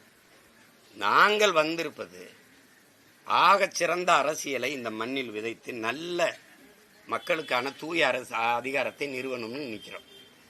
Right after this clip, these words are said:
அதை நோக்கி பயணிக்கிறோம். அவர் வாக்குச்சீதையும், இவர் வாக்குச்சீதையும்,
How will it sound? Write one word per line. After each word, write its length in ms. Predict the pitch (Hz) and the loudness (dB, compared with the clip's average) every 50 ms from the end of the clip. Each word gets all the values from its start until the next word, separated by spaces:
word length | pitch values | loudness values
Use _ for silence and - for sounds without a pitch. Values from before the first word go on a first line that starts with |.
| - - - - - - | -20 -20 -20 -20 -10 -2
அதை 280 | 92 113 131 175 190 | -2 2 6 6 6
நோக்கி 320 | 185 180 185 202 196 - 220 | 6 6 4 2 2 -2 -4
பயணிக்கிறோம். 500 | - 156 143 139 127 110 110 98 92 - | -2 -2 -2 -2 -2 -6 -8 -10 -10 -4
அவர் 320 | - 110 131 139 160 175 165 | 0 2 2 2 2 2 2
வாக்குச்சீதையும், 760 | 160 156 147 - 151 135 - - 131 117 120 117 117 123 127 | 2 2 2 0 -6 -10 -6 -6 -4 -4 -4 -4 -4 -4 -6
இவர் 260 | 131 131 156 175 170 | -4 -2 -2 -2 4
வாக்குச்சீதையும், 840 | 160 156 151 - - 139 - - 127 110 107 107 104 107 110 110 | 4 4 4 4 0 -8 -6 -6 -4 -4 -4 -4 -4 -6 -8 -8